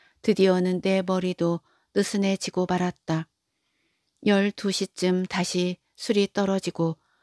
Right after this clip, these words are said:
또 한 녀석이 술을 안고 오고, 점입 가경, 술자리는 한 시를 넘어서고 있었다. 그런데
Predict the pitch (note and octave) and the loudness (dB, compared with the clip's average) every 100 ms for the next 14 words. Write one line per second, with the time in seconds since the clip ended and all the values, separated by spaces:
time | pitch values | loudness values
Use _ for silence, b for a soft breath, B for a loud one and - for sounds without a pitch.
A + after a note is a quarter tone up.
0 | _ _ _ _ G#3+ G3+ G3+ A3 G3 F#3 | _ _ _ _ 4 4 2 0 0 0
1 | - F#3 F3+ F3+ F3+ _ _ _ - - | -2 -2 0 -2 -2 _ _ _ -8 -2
2 | G#3+ G3 G3 - _ _ _ - F#3+ F#3 | 0 0 -2 -8 _ _ _ -2 0 0
3 | - F3 D#3+ - D#3 D#3+ _ _ - _ | -2 -2 -2 -2 -2 -4 _ _ -20 _
4 | _ _ - G3+ F3+ F3+ F3+ - - - | _ _ 2 2 4 2 0 -4 -8 -2
5 | F#3 F3+ E3+ E3 E3 _ _ _ _ - | -2 0 -2 -2 -4 _ _ _ _ 0
6 | A3 G3+ G3 F#3 F3+ F3 F3 F3 - - | 2 2 0 0 2 2 2 0 -8 -20
7 | _ _ _ - A3 - G3+ F#3 F#3 F3+ | _ _ _ 2 2 2 0 2 0 0
8 | G#3 - G3 F#3+ G3 A3 F#3+ F#3 - E3 | -4 0 2 2 -2 -2 -2 -2 -4 -6
9 | - D#3+ D#3+ - _ _ _ _ - G3+ | -4 -2 -2 -4 _ _ _ _ -6 0
10 | F#3+ F3+ D#3+ D#3 D#3 | 2 2 2 2 0